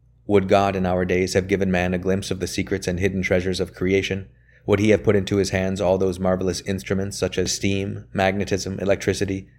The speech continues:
for the sole purpose of providing a new spur to his pride, of being the docile slaves of his selfishness and greed? Such was not the thought which he expressed by the voice of the prophet when he said,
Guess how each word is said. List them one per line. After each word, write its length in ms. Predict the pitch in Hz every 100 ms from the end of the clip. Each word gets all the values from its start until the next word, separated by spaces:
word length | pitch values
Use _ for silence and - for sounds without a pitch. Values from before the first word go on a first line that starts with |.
| _
for 180 | - 101
the 80 |
sole 240 | 92 110 104
purpose 380 | - 101 104 98
of 100 | -
providing 460 | 90 92 92 92
a 20 |
new 220 | 90 95 90
spur 320 | - 90 92
to 120 | 92
his 120 | 90
pride, 460 | - 92 87 90 95 _ _ -
of 140 | 95
being 240 | 98 95
the 80 | 90
docile 400 | 87 92 90 95
slaves 400 | - 98 95 95
of 100 | 95
his 160 | 92 87
selfishness 540 | 95 90 92 - 92
and 100 | 92
greed? 380 | 90 90 98 - _ _ _ _ _ _ _ _
Such 260 | - 113 113
was 140 | 98
not 180 | 110 107
the 80 | 98
thought 240 | 92 92
which 140 | 92
he 80 | -
expressed 420 | 90 - 98 90
by 120 | 92 87
the 80 |
voice 240 | 92 95 92
of 60 |
the 60 | 90
prophet 420 | 87 107 98 85
when 120 | 87
he 80 | 87
said, 280 | 85 87 85